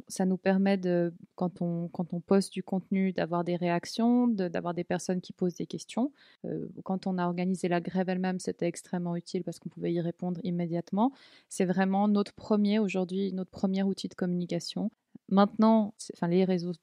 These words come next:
différents réseaux sociaux, c'est aussi un entre-soi. C'est pour ça qu'il faut absolument occuper l'espace public, la rue, euh, et être présente, euh, sur des stands comme on l'a fait par exemple pour le dernier quatorze juin dans le respect des gestes barrières et tout ça. Euh, mais on,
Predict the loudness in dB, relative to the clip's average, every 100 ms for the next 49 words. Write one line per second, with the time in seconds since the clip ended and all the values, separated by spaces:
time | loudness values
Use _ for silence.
0 | _ -8 -4 -2 0 0 -2 -6 -6 -6
1 | -4 -4 -4 -4 -4 -4 -6 -6 -8 -2
2 | -2 -2 -8 -8 -8 -6 -6 -6 -4 -4
3 | 0 2 4 4 0 -4 -4 0 0 -2
4 | -4 -4 -12 -2 2 2 2 0 2 2
5 | 2 -4 -20 _ _ -10 -8 -4 -2 -2
6 | -4 -4 -2 0 -2 -2 -2 -2 -4 -4
7 | -2 -2 -4 -4 -4 -2 -4 -2 0 -2
8 | -2 -4 -2 -2 -2 -2 0 4 4 4
9 | 0 -2 -2 0 0 0 -2 -4 -4 -4
10 | 0 0 -2 -2 -6 -6 -4 0 0 0
11 | -2 -8 -16 -6 -6 -6 -12 -20 -20 _
12 | -2 0 0 2 4 4 4